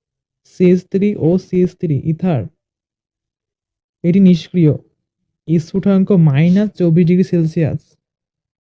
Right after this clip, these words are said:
আর এটি সোডিয়ামের সাথে কোনো বিক্রিয়া করে না। জৈব যৌগের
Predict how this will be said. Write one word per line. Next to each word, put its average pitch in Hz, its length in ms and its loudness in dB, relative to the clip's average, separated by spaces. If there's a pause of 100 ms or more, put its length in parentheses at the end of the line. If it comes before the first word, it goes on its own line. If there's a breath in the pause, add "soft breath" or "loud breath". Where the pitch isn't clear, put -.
আর 165 140 -2
এটি 165 220 0
সোডিয়ামের 180 420 0
সাথে 190 120 0
কোনো 196 140 0
বিক্রিয়া 170 360 -2
করে 156 260 0
না। 156 240 0 (4000)
জৈব 180 560 2
যৌগের 202 380 0